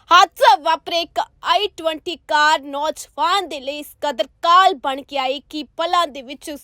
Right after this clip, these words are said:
ਨੂੰ ਮੌਤ ਦੇ ਮੂੰਹ ਪਾ ਦਿੱਤਾ। ਹੁਸ਼ਿਆਰਪੁਰ ਦੇ ਦਸੂਹਾ ਹਾਜੀਪੁਰ ਮੁੱਖ ਸੜਕ ਤੇ ਹਾਦਸਾ ਵਾਪਰਿਆ, ਜਿੱਥੇ ਪਿੰਡ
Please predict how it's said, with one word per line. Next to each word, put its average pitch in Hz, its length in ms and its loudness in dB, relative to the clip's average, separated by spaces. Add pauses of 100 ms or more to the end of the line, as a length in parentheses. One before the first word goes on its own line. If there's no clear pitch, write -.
ਨੂੰ 302 300 -8 (400)
ਮੌਤ 392 300 8
ਦੇ 392 200 -6
ਮੂੰਹ 330 200 -6
ਪਾ 311 200 2
ਦਿੱਤਾ। 294 320 -4
ਹੁਸ਼ਿਆਰਪੁਰ 294 600 -6
ਦੇ 262 160 -10
ਦਸੂਹਾ 302 520 -6 (100)
ਹਾਜੀਪੁਰ 320 680 -2 (380)
ਮੁੱਖ 381 180 0
ਸੜਕ 370 320 2 (100)
ਤੇ 349 180 -6
ਹਾਦਸਾ 339 520 0 (140)
ਵਾਪਰਿਆ, 285 500 0
ਜਿੱਥੇ 294 360 -8
ਪਿੰਡ 302 280 -6